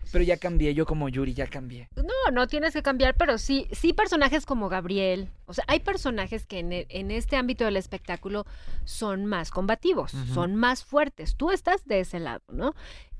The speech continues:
Speaker 2: Y, y de pronto también tienen que entender cuál es el otro lado de la
Speaker 1: Ujú,
Speaker 2: moneda,
Speaker 1: por
Speaker 2: ¿no? Y tú,
Speaker 1: supuesto.
Speaker 2: y, y es, y eso te hace equilibrarte, ¿no?
Speaker 1: Claro.
Speaker 3: Te funciona mucho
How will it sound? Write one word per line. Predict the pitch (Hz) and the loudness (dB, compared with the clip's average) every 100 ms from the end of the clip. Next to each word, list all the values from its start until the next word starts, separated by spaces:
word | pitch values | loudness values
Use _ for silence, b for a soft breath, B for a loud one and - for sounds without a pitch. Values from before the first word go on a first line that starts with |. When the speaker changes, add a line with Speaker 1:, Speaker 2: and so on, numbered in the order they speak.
| - _ | -16 _
Speaker 2:
Y, | 285 269 - | 0 0 4
y | 294 | 6
de | 294 | 6
pronto | 294 294 262 247 302 | 4 2 4 4 4
también | 262 208 208 | 0 0 -2
tienen | 214 220 240 | -2 -2 -2
que | 269 | -4
entender | 247 262 240 220 220 220 _ _ _ _ _ _ - | -8 -6 -2 0 -2 -4 _ _ _ _ _ _ 2
cuál | 220 196 | 4 4
es | 202 | 0
el | 214 | -4
otro | 180 180 | -6 -4
lado | 180 170 175 | -4 -2 0
de | |
la | 160 180 | 0 0
Speaker 1:
Ujú, | 143 | 0
Speaker 2:
moneda, | 139 269 151 - | 0 -2 -6 -10
Speaker 1:
por | 156 | -6
Speaker 2:
¿no? | |
Y | 240 | -6
tú, | - 220 | -4 -6
Speaker 1:
supuesto. | - 226 | -4 -4
Speaker 2:
y, | 233 - | -4 -6
y | 226 226 | 0 2
es, | 233 - | 2 0
y | 277 285 | 6 6
eso | 262 254 | 6 0
te | 277 214 | -2 -4
hace | 190 208 | -4 -6
equilibrarte, | 226 233 233 240 247 - - _ _ _ _ _ _ _ _ _ _ _ - - - | -6 -4 -2 -2 -4 -12 -20 _ _ _ _ _ _ _ _ _ _ _ -16 -16 -10
¿no? | 196 | -6
Speaker 1:
Claro. | 131 147 | -6 -2
Speaker 3:
Te | 151 | -2
funciona | 147 147 131 123 110 | -2 -6 -6 -6 -8
mucho | 110 | -10